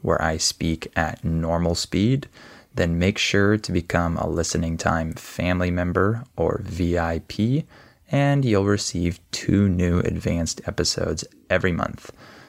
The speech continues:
So if you want that, then make sure to click on the link in the episode description below this episode, and you can sign up there. And if you want to ask me questions regarding English or language learning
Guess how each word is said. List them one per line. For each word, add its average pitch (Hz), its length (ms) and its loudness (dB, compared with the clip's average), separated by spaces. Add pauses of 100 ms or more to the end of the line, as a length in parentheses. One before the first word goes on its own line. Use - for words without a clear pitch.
So 85 580 0
if 85 200 -4
you 85 80 -2
want 98 320 0
that, 95 360 2
then 82 180 0
make 82 160 0
sure 85 180 2
to - 140 -6
click - 440 0
on 82 140 0
the 80 100 0
link 85 560 2
in 82 140 -4
the 80 240 -4
episode 82 580 -2
description 113 920 0 (180)
below 82 320 2
this - 320 -4
episode, 117 640 2 (460)
and 82 500 2
you 82 80 0
can 80 420 -2
sign 85 400 0
up 82 200 -2
there. 87 400 2 (360)
And 117 300 2
if - 180 0
you 107 120 4
want 110 200 2
to 120 160 -2
ask 107 300 0
me 110 120 2
questions 87 920 -4
regarding 85 760 0 (100)
English 95 640 2
or 80 300 -2
language 87 520 2
learning 90 400 2